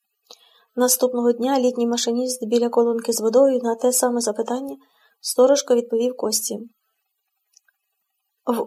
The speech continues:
одному вагоні вороги народу, в другому полонені фашисти. Метикуєш?"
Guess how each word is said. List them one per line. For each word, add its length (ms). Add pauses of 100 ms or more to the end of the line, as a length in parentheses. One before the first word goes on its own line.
одному 380
вагоні 680
вороги 460
народу, 560 (360)
в 140
другому 600 (360)
полонені 520
фашисти. 680
Метикуєш?" 840